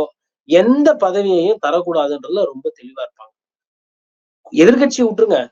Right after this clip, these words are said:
கூட்டணி கட்சிகளுக்கே இப்ப நிதிஷ்குமார் அவர்களுக்கு ரெண்டு அமைச்சரவை கொடுத்திருக்காங்க. அதெல்லாம் ஒண்ணு சொல்லிக்கிற மாதிரி இருக்கா? ஒண்ணு வந்து கால்நடைத்துறை, விவசாயத்துறை, அது மாதிரி. அதுதான் ரெண்டுமே கிட்டத்தட்ட அதுல இருந்து பிரியறதுதான். அதாவது கால்நடையை வந்து நான் குறைச்சு மதிப்பிடல.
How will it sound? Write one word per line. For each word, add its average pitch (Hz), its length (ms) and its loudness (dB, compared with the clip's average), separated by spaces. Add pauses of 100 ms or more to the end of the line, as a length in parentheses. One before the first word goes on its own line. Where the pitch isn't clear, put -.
கூட்டணி 294 400 2
கட்சிகளுக்கே 208 680 0 (540)
இப்ப 233 140 2
நிதிஷ்குமார் 247 680 2
அவர்களுக்கு 208 340 2
ரெண்டு 214 180 2
அமைச்சரவை 175 460 0
கொடுத்திருக்காங்க. 131 560 -16 (440)
அதெல்லாம் 302 400 6
ஒண்ணு 262 220 0
சொல்லிக்கிற 277 440 2
மாதிரி 262 180 0
இருக்கா? 170 240 2 (640)
ஒண்ணு 233 260 6
வந்து 247 260 2 (360)
கால்நடைத்துறை, 233 720 2 (420)
விவசாயத்துறை, 214 600 2
அது 202 200 0
மாதிரி. 175 320 -4 (140)
அதுதான் 262 340 0
ரெண்டுமே 226 300 -2
கிட்டத்தட்ட 185 560 -4
அதுல 202 260 0
இருந்து 247 260 2
பிரியறதுதான். 233 560 0 (800)
அதாவது 233 280 6
கால்நடையை 247 500 0
வந்து 254 180 0
நான் 240 160 -2
குறைச்சு 226 260 0
மதிப்பிடல. 311 500 -2